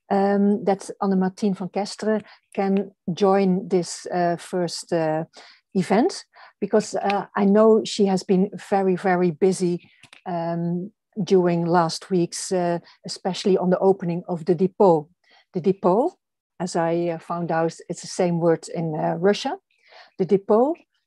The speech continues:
uh, is being opened by the king. The depot is the extension of the museum, uh, Boijmans van Beuningen, and is designed by N V R D V architects, well-known, uh, architectural firm from Holland.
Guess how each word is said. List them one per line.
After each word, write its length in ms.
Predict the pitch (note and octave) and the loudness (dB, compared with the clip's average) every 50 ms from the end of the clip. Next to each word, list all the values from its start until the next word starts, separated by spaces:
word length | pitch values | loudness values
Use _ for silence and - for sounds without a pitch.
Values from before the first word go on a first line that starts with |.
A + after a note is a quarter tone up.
| _ _ - | _ _ -4
uh, 180 | F#3+ F#3+ F#3+ - | -2 -2 -2 -2
is 160 | G3 F#3 D3+ E3 | -4 -4 -4 -2
being 300 | - G3+ G3 F3+ F3 - | 0 0 2 0 0 0
opened 380 | - G3 G3+ G3 - F#3+ - - | 0 -2 -2 0 -2 -4 -4 -2
by 160 | F#3 F3 E3+ | -2 -2 -2
the 80 | F3+ F#3+ | -2 -4
king. 360 | - - A3 F#3+ D#3 D#3+ - _ _ _ _ _ - | -2 0 0 0 -2 -2 -10 _ _ _ _ _ -12
The 80 | E3 | -8
depot 460 | D3 F#3 F3 _ - F#3+ G#3 A#3 B3 | -6 -6 -6 _ -4 -2 -2 -2 -2
is 180 | G#3+ F#3+ - - | -2 -4 -6 -4
the 240 | G3+ F3+ E3+ E3+ - | -4 -4 -4 -4 -6
extension 680 | - - - - - F#3+ G#3+ A#3 A3+ - C4+ D4 F4 F4+ _ _ _ _ _ _ - | -10 -14 -14 -10 -6 -4 -2 -2 -2 -4 -8 -10 -10 -12 _ _ _ _ _ _ -8
of 140 | F#3+ E3 - | -8 -6 -4
the 100 | - F#3 | -2 0
museum, 640 | F3+ F#3 F3 - G#3 G3+ G3 F#3+ E3+ D#3 E3 - - - | 0 0 0 2 4 4 6 6 4 2 0 -4 -4 -4
uh, 240 | E3+ E3+ E3 E3 D#3+ | -2 0 0 -2 -2
Boijmans 500 | D3+ F#3+ F#3+ F#3 F#3 E3+ D#3+ D#3+ - - | 0 2 2 2 2 0 -2 -6 -8 -10
van 140 | E3 D#3 | -6 -2
Beuningen, 420 | F3+ F3+ F#3+ G3+ A3 A#3 C4+ E4+ G#4 _ _ _ _ _ _ _ | 0 0 2 2 2 0 0 -2 -6 _ _ _ _ _ _ _
and 120 | - F#3+ F3+ | -4 -2 -2
is 160 | F3+ E3+ - | -2 -2 -2
designed 520 | - F3+ D#3 D3 G3 F3+ F#3+ G#3 G3+ F#3 | -4 -4 -2 0 0 0 0 -2 -2 0
by 300 | - F3+ F3+ F3 F3 F3+ - _ _ - | 0 0 2 2 0 0 -4 _ _ -8
N 100 | F#3+ F#3+ | -6 -6
V 220 | F3+ - F3+ F3 | -4 -4 -2 -2
R 100 | F3+ F3 | -2 -2
D 140 | E3 D#3+ F3+ | -2 -2 -4
V 400 | D#3+ - G#3+ G3+ F3+ D#3 E3 G3+ - | -4 -2 -2 -2 -2 -2 -6 -8 -8
architects, 720 | E3+ D#3 D#3 - F#3 - - E3 A3 - - - - - _ _ _ _ E3 | -8 -8 -8 -8 -10 -6 -4 -4 -4 -4 -8 -12 -12 -12 _ _ _ _ -2
well-known, 580 | E3+ F3+ E3+ E3 E3 E3 D#3+ D#3 D#3+ E3 E3 | 0 2 2 2 0 0 -2 -2 -2 -2 -2
uh, 260 | E3 D#3+ D#3+ D#3 E3+ - - - | -2 0 0 -2 -2 -4 -8 -10
architectural 520 | F3+ - F#3 - F#3 F3 - - F3+ D#3 | -8 -6 -4 -2 -2 -4 -2 -4 -4 -4
firm 280 | - - F3 D#3+ E3 - | -4 -4 -6 -6 -6 -6
from 180 | - F3+ E3 | -4 -4 -2
Holland. 460 | D3 F#3+ G3 F3+ D#3 F#3+ B3 - - | 2 2 2 4 4 2 0 -2 -4